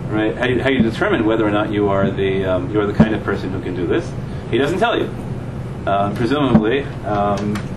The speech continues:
you would have to be on the, right, and I think it's reasonable to argue for the Rambam that in order to make this judgment, you have to be on the level of the prophets.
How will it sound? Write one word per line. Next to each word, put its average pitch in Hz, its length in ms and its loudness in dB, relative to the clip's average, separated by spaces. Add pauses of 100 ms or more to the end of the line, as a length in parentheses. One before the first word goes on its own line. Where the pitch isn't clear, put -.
(280)
you 113 60 -2
would 117 100 0
have 120 240 0
to 117 60 -2
be 113 380 2
on 107 280 0
the, 107 320 -2
right, 104 240 2
and - 260 -6
I 113 140 2
think 123 160 2
it's - 80 -6
reasonable 127 480 4
to 120 60 0
argue 101 280 2
for - 80 -6
the 104 80 2
Rambam 120 320 4
that - 600 -2
in 131 100 2
order 175 260 2
to 151 100 2
make 139 220 2
this 135 180 2
judgment, 156 360 2
you 120 60 4
have 120 180 2
to 117 60 -4
be 120 80 2
on 113 80 2
the 110 60 4
level 104 200 2
of 95 60 0
the - 60 -2
prophets. - 400 -2